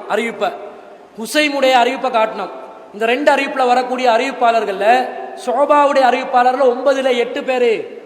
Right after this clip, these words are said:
அமரஹும் என்றாங்க. சுஃபியான் மட்டும் என்ன செய்றாரு? அமரன் நாஸ் என்றாரு. ஹுசைமுடைய அறிவிப்புல அஞ்சு பேர் சொல்றாங்க. அப்துல் ரஸாக் மட்டும் என்ன பண்றாரு? அமரன் நாஸ் என்றாரு. பெரும்பான்மை அமரஹும் என்று வர,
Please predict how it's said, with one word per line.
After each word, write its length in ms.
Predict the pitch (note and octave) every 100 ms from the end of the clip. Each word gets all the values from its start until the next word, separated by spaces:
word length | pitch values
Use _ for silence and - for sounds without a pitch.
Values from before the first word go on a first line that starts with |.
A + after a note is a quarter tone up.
| -
அமரஹும் 460 | A#3+ C4 B3 B3
என்றாங்க. 460 | C4 B3 A#3+ A3 F#3+ - - - - - - - -
சுஃபியான் 360 | C4 C#4 D#4
மட்டும் 280 | C#4+ C4+ C4+
என்ன 40 | C4
செய்றாரு? 540 | C4 B3+ B3+ B3 F#3 -
அமரன் 440 | G#3+ C4+ C4+ A#3+
நாஸ் 200 | A#3 B3+
என்றாரு. 460 | A#3+ A3+ G#3+ G3 - - - - -
ஹுசைமுடைய 500 | A3 D#4 D#4+ D4+ C#4
அறிவிப்புல 720 | B3+ C4 B3 A#3 G#3 A#3+ C4 B3+ - -
அஞ்சு 300 | - B3+ C#4
பேர் 260 | C4 C#4+ C#4
சொல்றாங்க. 460 | B3 B3+ A#3+ A#3+ G3+ - - -
அப்துல் 300 | G#3+ G3+ E4
ரஸாக் 340 | D4+ C#4+ C#4
மட்டும் 220 | C4 C4
என்ன 160 | A#3+ B3
பண்றாரு? 760 | A#3+ A3 A3+ A3 C#4+ C#4 - -
அமரன் 420 | - B3 C#4 C4+ A#3+
நாஸ் 240 | B3+ B3
என்றாரு. 540 | A#3 A3 G#3 G#3+ G#3 - - - -
பெரும்பான்மை 720 | - C4 D#4 D4+ D4 C4+ C#4+ C4
அமரஹும் 460 | B3 C4+ B3 B3+
என்று 180 | C4 B3
வர, 480 | A#3 A#3+ A3+ G3